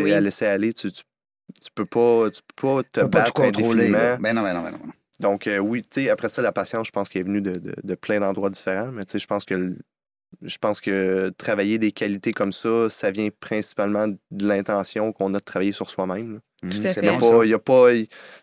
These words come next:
Speaker 2: sais, il y aura pas de facteur externe qui va changer quoi
Speaker 3: Non.
Speaker 2: que ce soit qui est interne, tu sais.
Speaker 1: Non.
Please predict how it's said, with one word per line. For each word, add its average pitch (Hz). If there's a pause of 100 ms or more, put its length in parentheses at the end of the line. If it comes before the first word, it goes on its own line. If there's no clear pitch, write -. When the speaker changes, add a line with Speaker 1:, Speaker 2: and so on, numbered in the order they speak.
Speaker 2:
sais, 135
il -
y 127
aura 120
pas 156
de 143
facteur 120
externe 113
qui -
va 101
changer 101
quoi 113
Speaker 3:
Non. 113
Speaker 2:
que 110
ce 101
soit 107
qui -
est 98
interne, 98
tu 175
sais. 160
Speaker 1:
Non. 156